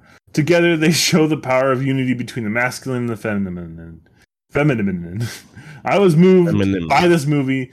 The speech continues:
Speaker 1: still after watching it four times. Considering the historical
Speaker 2: Holy shit.
Speaker 1: accuracy, well, it's more accurate than most feature films.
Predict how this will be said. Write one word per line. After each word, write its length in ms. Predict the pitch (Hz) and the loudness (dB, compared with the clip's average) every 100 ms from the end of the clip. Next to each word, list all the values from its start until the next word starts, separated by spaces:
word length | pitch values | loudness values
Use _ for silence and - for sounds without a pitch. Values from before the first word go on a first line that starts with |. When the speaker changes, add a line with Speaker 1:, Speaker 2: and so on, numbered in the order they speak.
| _ | _
Speaker 1:
still 380 | - - 170 156 | -14 -2 0 2
after 220 | 139 127 | 0 0
watching 340 | 139 123 - 123 | -4 -4 -4 -6
it 120 | 107 | -6
four 580 | - - 143 147 147 151 | -10 -4 0 2 2 0
times. 720 | 147 113 117 107 85 85 - | -2 -4 -2 -4 -6 -12 -18
Considering 600 | - 143 - 190 208 214 | -6 -4 -2 0 0 0
the 100 | 185 | 0
historical 600 | 156 127 - 139 165 160 | 0 -2 -4 0 0 0
Speaker 2:
Holy 120 | 165 120 | 0 0
shit. 100 | 127 | 0
Speaker 1:
accuracy, 580 | 123 120 - 117 127 - _ _ - | -2 -4 -4 -6 -6 -10 _ _ -16
well, 320 | - 131 123 117 | -4 -2 0 -2
it's 220 | 117 127 | -4 -4
more 240 | 143 139 | -2 0
accurate 680 | 127 123 127 123 120 87 - - | -2 -2 -2 -2 -4 -8 -16 -16
than 420 | 113 120 110 107 | -6 -4 -4 -4
most 300 | 113 131 117 | 0 -2 -2
feature 260 | - 98 92 | -8 -8 -10
films. 520 | - 85 90 92 - | -14 -12 -10 -12 -16